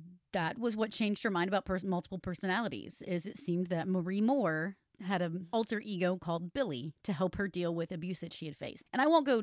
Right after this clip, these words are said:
too much into that because I think it's more interesting to actually see it on the movie and go down that path that way. But I wanna mention it because it is a very important part, because that set up things for the rest of the movie and the rest of her life.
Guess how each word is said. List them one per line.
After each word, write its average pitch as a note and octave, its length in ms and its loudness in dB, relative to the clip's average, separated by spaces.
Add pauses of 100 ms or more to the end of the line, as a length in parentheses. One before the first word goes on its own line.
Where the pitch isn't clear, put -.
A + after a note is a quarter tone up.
(140)
too B3+ 120 2
much G#3 200 0
into F3 160 0
that E3 200 0
because E3+ 260 -4
I E3+ 80 0
think F3 260 -2
it's - 440 -4
more F#3+ 200 2
interesting F3 580 0 (160)
to E3 460 0 (220)
actually E3 680 0
see A3+ 180 -2
it F#3+ 60 2
on F3+ 80 4
the F3 60 6
movie D#3 540 2
and E3+ 160 0
go D#3+ 140 0
down D3+ 200 0
that - 140 -4
path C#3+ 240 -8
that D#3+ 180 -4
way. C3 260 -10 (160)
But A3 140 2
I G3+ 60 8
wanna F#3+ 180 4
mention A#3 280 2
it F#3 120 0
because F3+ 300 0
it F3+ 80 2
is E3+ 140 0
a F#3 40 2
very E3 240 2
important D#3 400 -2
part, F#3 260 0
because D#3 280 -2
that F3 180 0
set E3 280 -2
up D#3+ 220 0 (100)
things D#3+ 600 0
for A#3 140 2
the E3+ 80 2
rest D3 240 -4
of D#3+ 100 -2
the G#3 80 2
movie B3 520 0 (180)
and B3+ 140 2
the G3 60 0
rest D#3+ 220 -2
of E3 100 -4
her F3+ 100 0
life. D#3+ 440 -2